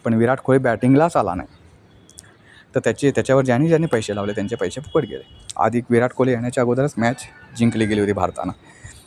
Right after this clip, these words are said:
असं आहे, त्यामुळे कसं आहे माहिती आहे का, कोण खेळाडू हुकमी आहे वगैरे असं असण्यापेक्षा तो कितव्या क्रमांकावर येतो हे सुद्धा महत्त्वाचं असतं. आणि उदाहरणार्थ तुम्ही विराट कोहली लावला, तर विराट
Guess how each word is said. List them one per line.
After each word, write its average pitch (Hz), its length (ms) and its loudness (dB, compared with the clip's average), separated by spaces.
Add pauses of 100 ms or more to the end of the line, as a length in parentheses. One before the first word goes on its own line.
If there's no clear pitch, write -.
(100)
असं 123 180 0
आहे, 175 80 4
त्यामुळे 160 260 2
कसं 165 220 -2
आहे 160 60 0
माहिती 127 220 -4
आहे 131 120 -6
का, 190 40 -12 (360)
कोण 156 200 2
खेळाडू 131 280 2
हुकमी 120 340 4
आहे 143 80 4
वगैरे 139 220 2
असं 139 220 -4
असण्यापेक्षा 131 500 -6
तो 165 40 -8
कितव्या 131 300 2
क्रमांकावर 135 480 2
येतो 113 160 -2
हे 117 140 2
सुद्धा 107 220 0
महत्त्वाचं - 420 -6
असतं. - 200 -8 (1200)
आणि 143 140 0
उदाहरणार्थ 170 420 0
तुम्ही 185 160 2
विराट 143 240 4
कोहली 165 220 4
लावला, 120 200 2
तर 127 60 -2
विराट 120 300 2